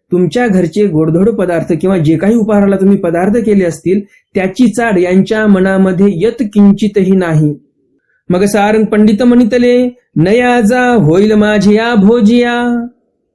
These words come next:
सारंग पंडित म्हणतात, "नका येऊ जेवायला." कोणाला म्हणतात? नागदेवाचार्यांना आणि नाथोबांना.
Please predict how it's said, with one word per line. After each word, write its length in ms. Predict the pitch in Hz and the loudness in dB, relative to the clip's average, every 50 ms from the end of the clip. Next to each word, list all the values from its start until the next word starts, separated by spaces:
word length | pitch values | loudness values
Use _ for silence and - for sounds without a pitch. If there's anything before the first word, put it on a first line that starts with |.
| _ _ _ _ _ _ _ _ | _ _ _ _ _ _ _ _
सारंग 300 | - 165 156 165 190 196 | -6 -4 -2 -2 -2 0
पंडित 260 | - 202 202 202 202 | 0 2 2 2 2
म्हणतात, 340 | 196 208 208 202 - 190 156 - - _ _ _ _ - 208 | 2 2 2 2 0 -2 -4 -6 -10 _ _ _ _ -2 0
"नका 340 | 226 277 285 285 311 302 | 0 0 0 0 -2 0
येऊ 240 | 285 285 277 269 254 | 2 2 2 4 2
जेवायला." 680 | 220 247 247 240 233 226 226 220 220 220 214 214 214 220 220 _ _ _ _ _ _ _ _ _ _ | 2 2 2 0 0 0 0 -2 -2 -2 -2 -2 -4 -6 -8 _ _ _ _ _ _ _ _ _ _
कोणाला 280 | - 185 202 214 226 226 | -2 0 0 2 2 2
म्हणतात? 320 | 233 226 214 208 254 262 - - | 0 0 0 -2 -2 -4 -2 0
नागदेवाचार्यांना 1200 | 190 185 180 180 175 170 185 190 190 190 190 190 202 185 185 185 190 185 185 190 196 220 247 269 262 - _ _ _ _ - | 0 0 0 -2 -4 -2 -2 0 0 0 -2 -2 -2 -2 -2 0 -2 0 0 0 0 0 0 -4 -6 -10 _ _ _ _ -8
आणि 420 | 151 165 180 190 226 285 294 262 180 | -6 -2 0 2 2 2 0 0 -2
नाथोबांना. 720 | 175 170 165 165 - 190 175 165 165 160 160 156 151 | -2 -4 -4 -4 -4 -2 -2 0 0 0 0 -2 -2